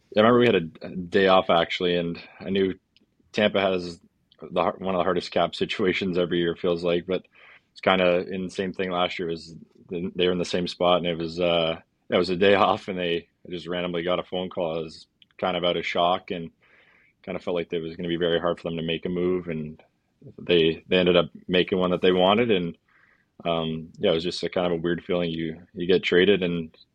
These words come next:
two hours later you're on a plane, and I was on a plane to Minnesota, and we, we had a n-, a twelve o'clock game the next afternoon, so it was kind of a, a crazy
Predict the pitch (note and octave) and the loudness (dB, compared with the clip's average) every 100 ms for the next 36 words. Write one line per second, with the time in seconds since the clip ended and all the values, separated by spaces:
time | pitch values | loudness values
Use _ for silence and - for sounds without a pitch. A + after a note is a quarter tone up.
0 | - - G2 F2+ F2 F2+ F2+ F2 F2 - | -12 0 2 2 0 -2 -2 -4 -6 -4
1 | F2+ F2+ E2+ E2 E2 F2 F2 F2 - F2+ | -4 -2 -6 -4 -2 0 0 -4 -4 -4
2 | F2 E2+ E2+ F#2 F2 F2+ E2+ E2 - _ | -4 -6 -4 -4 0 -2 -2 -6 -10 _
3 | _ - F#2 E2+ F2+ - - D#2+ - F2+ | _ -4 -2 0 -4 -8 -10 -8 -2 -2
4 | E2+ F2+ E2+ - F2 F2 F2 - F2 E2+ | -2 0 -2 -2 -4 -4 -6 -4 -2 -2
5 | - E2+ F2 E2 F2 E2 G2 F2+ E2+ E2+ | -2 -4 -4 -4 -6 -4 -2 -2 -2 -6
6 | D#2+ _ _ - - - - F2+ - F#2+ | -10 _ _ -20 -20 -20 -6 -4 2 4
7 | F#2 F2+ F2 E2 | 4 2 0 -2